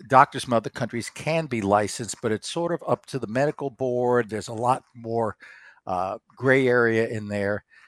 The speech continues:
This specifically says that if you meet certain qualifications and you're from certain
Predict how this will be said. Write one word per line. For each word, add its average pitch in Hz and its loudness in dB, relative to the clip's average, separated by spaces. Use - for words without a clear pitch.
This 147 0
specifically - -4
says 117 0
that 113 -2
if 151 -2
you 143 -4
meet 131 -4
certain 165 0
qualifications 135 4
and 170 4
you're 156 2
from 120 -10
certain 160 -4